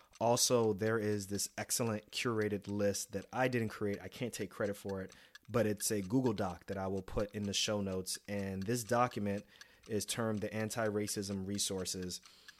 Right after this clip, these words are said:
and it has multiple things from what to talk to your children about,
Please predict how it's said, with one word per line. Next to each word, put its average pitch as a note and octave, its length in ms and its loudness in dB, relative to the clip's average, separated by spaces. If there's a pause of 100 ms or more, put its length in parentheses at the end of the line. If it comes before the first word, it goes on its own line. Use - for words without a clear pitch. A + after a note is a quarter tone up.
(140)
and G#2+ 140 -2
it G2+ 80 -2
has G#2 360 -2
multiple G#2 800 2
things G2 320 -2
from F#2+ 340 -4
what A2 220 -4
to - 80 -8
talk G#2 260 -4
to G#2+ 100 -8
your F#2+ 80 -4
children A#2 400 0
about, F#2 320 -4